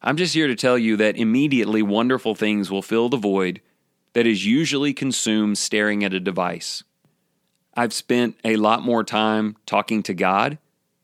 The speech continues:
I've spent a lot more time thinking through and processing what's already in my head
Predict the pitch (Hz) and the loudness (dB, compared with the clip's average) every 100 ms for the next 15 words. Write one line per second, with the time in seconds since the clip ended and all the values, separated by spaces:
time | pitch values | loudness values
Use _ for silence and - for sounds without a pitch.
0 | _ _ _ _ - 113 98 - - 135 | _ _ _ _ -2 -2 -2 -6 0 0
1 | 120 - 113 110 117 127 117 110 - 113 | 0 0 0 2 0 0 -2 -2 -2 0
2 | 113 110 101 - 135 151 151 139 123 101 | 2 0 -2 -2 -2 -2 -2 -4 -6 -4
3 | 104 110 135 160 _ _ _ 117 107 - | 0 2 0 -4 _ _ _ -4 -4 0
4 | 120 127 - 127 - 127 127 127 - 110 | 0 0 0 -2 -2 -2 -2 -6 -2 -2
5 | - 110 107 101 107 135 131 139 131 123 | 0 0 2 2 2 0 0 -2 -2 -2
6 | 117 123 135 | -2 -2 -4